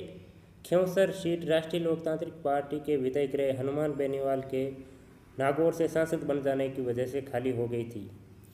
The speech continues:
हनुमान बेनीवाल चाहते हैं कि बीजेपी उनसे गठबंधन कर ये सीट राष्ट्रीय लोकतांत्रिक पार्टी को दे दे, मगर बीजेपी अभी तक फैसला नहीं ले पाई है और इसकी वजह से ऊहापोह की स्थिति बनी हुई है।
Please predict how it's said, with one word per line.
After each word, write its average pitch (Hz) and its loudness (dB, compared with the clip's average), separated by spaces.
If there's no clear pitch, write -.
हनुमान 170 4
बेनीवाल 175 2
चाहते 165 0
हैं 151 2
कि 151 -4
बीजेपी 143 2
उनसे 139 0
गठबंधन 139 -2
कर 139 0
ये 131 2
सीट 131 -2
राष्ट्रीय 135 0
लोकतांत्रिक 131 0
पार्टी 117 0
को 110 -4
दे 110 0
दे, 101 -6
मगर 156 4
बीजेपी 170 2
अभी 160 2
तक 170 -2
फैसला 160 2
नहीं 151 2
ले 139 2
पाई 131 2
है 131 0
और 131 2
इसकी 151 0
वजह 139 2
से 147 4
ऊहापोह 175 6
की 156 0
स्थिति 151 -2
बनी 131 2
हुई 123 -4
है। 104 -10